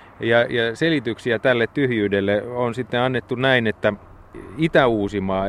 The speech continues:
olisi kuulunut hämäläisten nautintaan, kun taas, ä, läntinen Uusimaa olisi ollut varsinaissuomalaisten eränkäyntialuetta.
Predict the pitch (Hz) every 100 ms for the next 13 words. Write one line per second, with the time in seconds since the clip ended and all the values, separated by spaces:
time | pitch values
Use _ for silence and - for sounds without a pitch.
0 | 92 107 107 101 - 123 107 104 104 101
1 | - - 147 151 123 110 - 113 113 107
2 | 110 - 113 104 117 104 113 110 - 113
3 | 107 123 147 131 113 104 101 98 95 98
4 | 98 101 104 101 113 110 110 - - -
5 | - 127 139 117 107 92 110 95 95 92
6 | 87 101 92 - - - - - 127 120
7 | 101 104 98 104 104 104 95 85 -